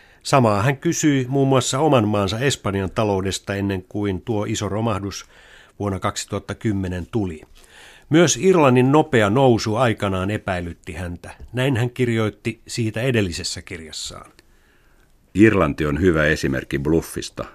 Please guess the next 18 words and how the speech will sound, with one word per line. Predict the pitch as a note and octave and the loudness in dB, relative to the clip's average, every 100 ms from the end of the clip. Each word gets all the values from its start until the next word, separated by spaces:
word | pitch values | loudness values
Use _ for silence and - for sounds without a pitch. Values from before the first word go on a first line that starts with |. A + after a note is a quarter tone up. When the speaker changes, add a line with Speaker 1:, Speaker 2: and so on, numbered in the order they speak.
| _ - | _ 0
Speaker 2:
kuplataloudesta, | F2 D2+ B1+ B1+ B1 A#1+ A#1+ - - A#1 _ - - _ - | 0 0 -6 -6 -6 -8 -10 -12 -12 -14 _ -20 -20 _ -6
jota | E2 D#2 | -2 -2
on | C#2+ | 0
harrastettu | E2+ C#2+ C#2+ - C#2+ D2+ D#2+ | 0 0 -4 -6 -8 -4 0
laajasti | D#2+ C#2 A#1 - B1+ | 2 0 -4 -8 -6
menneinä | C2+ C2 B1+ A#1+ A1+ | -4 -2 -4 -4 -6
vuosina. | A#1 G#1 - A1+ - _ _ _ _ - - _ _ | -6 -8 -8 -12 -14 _ _ _ _ -20 -20 _ _
Tämä | E2+ E2+ E2 - | 2 4 2 0
kupla | G#2 - D#2+ | -2 2 0
oli | D2 C#2+ | 2 4
väistämätön, | F#2 E2 - C#2+ C#2+ - C2+ B1+ - _ | 4 4 0 -2 -2 -2 -4 -6 -14 _
sen | - E2 - | -4 -4 -2
puhaltaminen | G2+ F#2 D2+ C#2+ C#2+ C#2+ - | 0 0 -2 -4 -4 -4 -4
alkoi | D#2+ D#2+ - C#2 | -2 -2 -2 -4
jo | C2+ | -2
vuonna | C#2+ C#2 C2+ | -4 -4 -4
tuhat | D#2 C#2 | -6 -2
yhdeksänsataayhdeksänkymmentäyksi | D#2+ C2+ - C2+ C2+ - C#2 D#2 D#2 - A#1 B1 A#1 G1+ - F#2 - - C#2 | -4 -4 -8 -12 -12 -8 -4 -2 -2 -6 -12 -10 -12 -12 -4 -4 -2 -8 -8